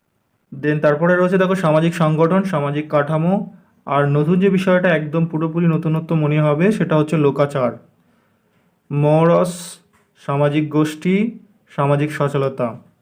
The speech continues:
আচ্ছা, এই সামাজিক সচলতা বা মোবিলিটি, এটা সম্পর্কে কিছুটা ধারণা পাওয়া যেত আগের সিলেবাসে। মোরাস লোকাচার এটা পুরোপুরি একদম নতুন, মোরাস আর লোকাচার, ঠিক আছে।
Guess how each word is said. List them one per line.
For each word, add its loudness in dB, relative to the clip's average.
আচ্ছা, -4
এই 2
সামাজিক 0
সচলতা -2
বা 0
মোবিলিটি, -2
এটা -2
সম্পর্কে -2
কিছুটা -4
ধারণা 0
পাওয়া 2
যেত -2
আগের 2
সিলেবাসে। -2
মোরাস 2
লোকাচার 0
এটা 0
পুরোপুরি -2
একদম -2
নতুন, -8
মোরাস -2
আর 2
লোকাচার, -4
ঠিক -4
আছে। -2